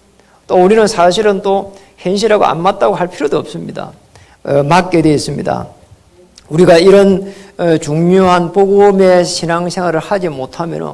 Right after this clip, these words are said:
어느 날 우리에게 큰 질병이 들이닥쳐가지고, 아니, 병원에 가보니까 우리가, 어, 치료할 수 없는 너무나 큰 질병이 들이닥쳐 있고, 이거 어떻게 해결해야 되지? 자, 이런 날이 오면은 굉장히 사실은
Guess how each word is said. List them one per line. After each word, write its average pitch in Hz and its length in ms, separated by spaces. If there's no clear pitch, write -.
어느 254 180
날 147 400
우리에게 165 460
큰 - 560
질병이 226 420
들이닥쳐가지고, 156 800
아니, 170 160
병원에 202 320
가보니까 185 720
우리가, 165 520
어, 139 280
치료할 240 580
수 247 140
없는 208 320
너무나 226 360
큰 208 220
질병이 185 360
들이닥쳐 151 400
있고, - 300
이거 156 140
어떻게 214 380
해결해야 175 460
되지? 160 420
자, 139 120
이런 233 260
날이 190 220
오면은 175 560
굉장히 220 500
사실은 165 500